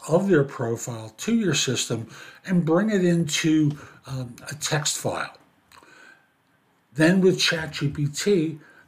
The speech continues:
the prompt that you use is, "I'm an experienced career coach with more than twenty years of experience.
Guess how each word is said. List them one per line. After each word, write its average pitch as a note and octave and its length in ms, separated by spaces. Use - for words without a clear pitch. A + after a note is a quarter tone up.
the D3 100
prompt G#3 460
that D3 220
you C#3+ 80
use C3 360
is, A#2+ 200
"I'm D#3 120
an D#3 80
experienced F3 680
career C#3+ 420
coach A2 440
with A#2 240
more C3 240
than C3+ 180
twenty C#3+ 380
years B2 300
of A2+ 100
experience. - 760